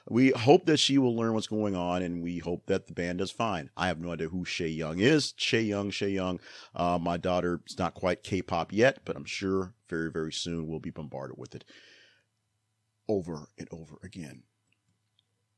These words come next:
Story we've been tracking for weeks and, of course, came to a head on Tuesday. Yesterday, Wednesday, strike for the L A U S D,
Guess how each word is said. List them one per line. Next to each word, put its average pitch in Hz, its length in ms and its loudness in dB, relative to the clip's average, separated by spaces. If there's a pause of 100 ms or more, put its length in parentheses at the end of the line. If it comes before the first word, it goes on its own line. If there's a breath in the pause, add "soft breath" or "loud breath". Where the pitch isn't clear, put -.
(600)
Story 113 220 6
we've 107 80 6
been 101 140 4
tracking 104 460 6
for 90 240 0
weeks 110 480 0
and, 90 160 2
of 85 80 -6
course, 87 260 -4
came 90 220 -2
to 82 140 0
a - 20 -2
head 87 340 0
on 82 220 -4
Tuesday. 110 640 2 (420 loud breath)
Yesterday, 147 380 8
Wednesday, 143 480 6
strike 139 600 6
for 120 200 2
the 104 260 6
L 127 240 8
A 127 200 6
U 113 680 0 (400)
S 95 180 -2
D, 87 400 -2